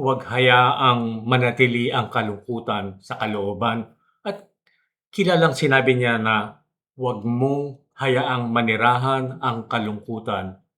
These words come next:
sa iyong kaluluwa sapagkat ito'y humahad lang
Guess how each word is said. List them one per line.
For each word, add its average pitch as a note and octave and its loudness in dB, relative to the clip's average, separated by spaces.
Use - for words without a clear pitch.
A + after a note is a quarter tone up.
sa - -4
iyong A#2 -2
kaluluwa G2+ -4
sapagkat A#2+ -6
ito'y A2 2
humahad A#2+ 0
lang A2 2